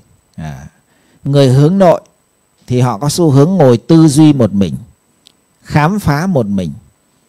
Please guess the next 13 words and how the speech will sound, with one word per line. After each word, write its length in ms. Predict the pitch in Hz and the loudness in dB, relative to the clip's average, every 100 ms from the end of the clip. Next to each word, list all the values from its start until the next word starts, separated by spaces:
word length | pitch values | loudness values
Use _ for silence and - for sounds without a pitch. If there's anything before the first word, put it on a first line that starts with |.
| _ _ _ _ | _ _ _ _
vui 360 | 135 156 202 196 | -2 4 4 4
một 160 | 156 131 | 0 -2
mình. 220 | 131 107 - _ | -4 -6 -14 _
Các 100 | 170 | -4
bạn 200 | 175 120 | -4 -2
đọc 220 | - 113 | -4 -4
sách 200 | - 180 | -2 -2
một 140 | 214 135 | -2 -2
mình, 200 | 127 123 | -2 -2
các 80 | 143 | -4
bạn 160 | 123 | 0
rất 140 | 160 160 | -2 2
vui. 280 | 170 143 | 2 2